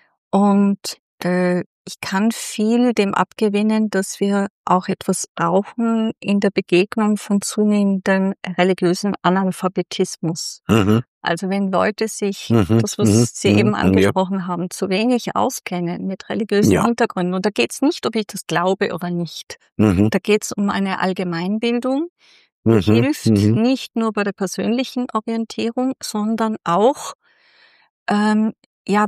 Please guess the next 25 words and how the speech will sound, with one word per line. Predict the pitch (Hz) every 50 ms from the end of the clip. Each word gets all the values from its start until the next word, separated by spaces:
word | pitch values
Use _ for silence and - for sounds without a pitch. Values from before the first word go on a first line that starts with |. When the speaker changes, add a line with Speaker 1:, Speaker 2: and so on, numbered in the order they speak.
| 202 -
Speaker 1:
dort, | 190 190 226 240 - - -
wo | 220 214 208 - -
Religion | 196 196 196 196 185 - 185 185 185 202 214 214 - - _
instrumentalisiert | 202 208 214 - - - - 190 190 190 196 - 190 190 190 202 - - 226 240 254 - - - -
wird, | 214 208 214 214 214 - _ - - - - _ _ _
wo | - 208 214 196
Speaker 2:
Ja. | 180 185 190 190 190 190
Speaker 1:
es | 190 - - - - _
Populismen | - 214 - - 226 220 233 233 - - - 220 220 214 214 208
gibt, | 220 208 202 - - - -
wo | 196
man | 196 202 196 190 196
mit | 196 196 - -
Identitäten | - 180 196 196 190 - - 202 - - 214 - - - 233 233
spielen | - - - - 208 214 208 208 196 - 120
will, | 101 - - 196
Speaker 2:
Mhm. | 110 - - - - - - - - - - -
Speaker 1:
dass | 202 196 - -
man | 220 220 220 220 226 247 - _ _ _ _ _
einfach | - 170 180 208 - - - 240 240 240 - - - - - -
eine | 196 196 202 196
gute | - - 208 - - 214
Basis | - - 170 208 190 - - 214 - -
hat, | - 202 202 - - - - _ _ -
Dinge | 190 190 190 180